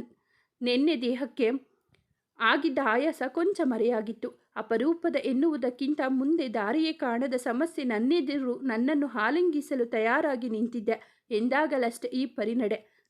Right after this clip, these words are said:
ನೆನ್ನೆಯೂ ಕೂಡ ನನ್ನ ಬಾಳಿನ ಅತ್ಯಂತ ಘೋರ ದಿನಗಳಲ್ಲಿ ಒಂದಲ್ಲವೇ? ಅದಕ್ಕೆ ಈ ಪರಿ ಉದ್ವೇಗಕ್ಕೆ ಒಳಗಾಗಿದ್ದು ನಾನು. ಹೀಗೆ ತೆರೆ ಮರೆಯ ಗುದ್ದಾಟ,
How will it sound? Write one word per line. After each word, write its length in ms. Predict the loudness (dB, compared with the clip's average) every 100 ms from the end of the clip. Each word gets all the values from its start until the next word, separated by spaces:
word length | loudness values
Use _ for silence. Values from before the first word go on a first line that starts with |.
| -2
ನೆನ್ನೆಯೂ 460 | 2 4 4 2
ಕೂಡ 220 | 2 -2 0
ನನ್ನ 220 | 0 0
ಬಾಳಿನ 460 | 0 2 2 2 0
ಅತ್ಯಂತ 440 | -2 -2 -2 -2 -2 0
ಘೋರ 240 | 2 2 0
ದಿನಗಳಲ್ಲಿ 540 | -2 -2 0 2 2 0
ಒಂದಲ್ಲವೇ? 680 | 2 2 2 2 0 -2 -4 _ _ -2
ಅದಕ್ಕೆ 380 | 0 0 0
ಈ 120 | -2 -2
ಪರಿ 300 | -2 -2 0
ಉದ್ವೇಗಕ್ಕೆ 680 | -2 -2 -2 0 -2 -4
ಒಳಗಾಗಿದ್ದು 640 | -2 0 0 -2 -2 -4 -2
ನಾನು. 420 | -2 -4 -6 _ _ _ _ _ -8
ಹೀಗೆ 320 | -2 0 0
ತೆರೆ 300 | -2 0 0
ಮರೆಯ 380 | 0 0 2 2
ಗುದ್ದಾಟ, 480 | 0 -2 0 -2 0